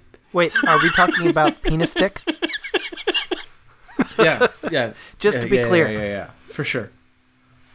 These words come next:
Speaker 2: Yeah,
Speaker 1: We,
Speaker 2: okay.
Speaker 1: we moved back to that.
Speaker 2: So, and this is fun for all ages. This is, this is not inappropriate.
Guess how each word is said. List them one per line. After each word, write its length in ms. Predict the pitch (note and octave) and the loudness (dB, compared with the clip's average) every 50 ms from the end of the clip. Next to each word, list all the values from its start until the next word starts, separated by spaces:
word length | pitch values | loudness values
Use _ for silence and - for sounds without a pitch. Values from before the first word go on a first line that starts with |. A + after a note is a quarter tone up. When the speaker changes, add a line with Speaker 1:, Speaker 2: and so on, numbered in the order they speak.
| - D#3 - - - - - | -8 -8 -8 -10 -14 -12 -8
Speaker 2:
Yeah, 140 | - B2 G#2+ | -4 0 0
Speaker 1:
We, 80 | E3+ F3+ | 2 0
Speaker 2:
okay. 140 | F3 - F#3 | 2 2 2
Speaker 1:
we 80 | F#3 | 4
moved 260 | F3+ F3+ F3+ D#3+ - - | 4 4 2 0 0 0
back 240 | F3+ F3 F3+ - | 0 0 0 -2
to 80 | - D#3+ | -6 -8
that. 140 | C#3+ D3+ C#3 | -6 -4 -4
Speaker 2:
So, 140 | C#3+ C#3+ D3 | -2 -2 -2
and 260 | D3 D3 D3 E3+ D#3 | -2 -4 -4 0 2
this 180 | E3 F3 E3+ - | 2 2 0 0
is 160 | F#3+ E3 - | -2 -4 -2
fun 220 | - F3 E3+ E3+ | 0 0 0 0
for 160 | E3 - F#3 D#3 | 0 0 2 2
all 220 | D3+ E3 E3+ D#3+ | 4 4 2 2
ages. 580 | C#3 B2 A#2 A2+ A#2 B2 B2+ - - - - - | 2 0 0 -2 -6 -8 -8 -8 -10 -12 -12 -12
This 220 | - B2 - - | -12 -10 -10 -8
is, 260 | A#2+ A2+ G#2+ - - | -8 -10 -12 -14 -16
this 220 | - B2 B2 A#2 - | -14 -12 -10 -10 -8
is 80 | - | -6
not 200 | B2+ B2+ C3 C3 | -4 -2 -2 -2
inappropriate. 720 | C3+ C3+ C#3 C3 - C#3+ B2 A2 - G#2 G#2+ G#2+ - - | -4 -6 -10 -8 -4 -4 -4 -4 -4 -6 -8 -8 -8 -10